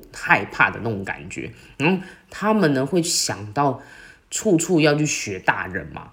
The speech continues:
就是因为说他们在现在的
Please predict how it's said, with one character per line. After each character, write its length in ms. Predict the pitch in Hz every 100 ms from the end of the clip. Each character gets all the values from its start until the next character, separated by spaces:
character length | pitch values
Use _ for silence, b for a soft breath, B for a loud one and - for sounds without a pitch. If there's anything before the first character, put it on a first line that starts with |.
| _ -
就 140 | 170
是 140 | 165
因 200 | 147 151
为 140 | 151 143
说 160 | 143
他 120 | 123 135
们 200 | 120 107
在 260 | 123 113
现 400 | - - 147 127
在 180 | 117 117
的 140 | 104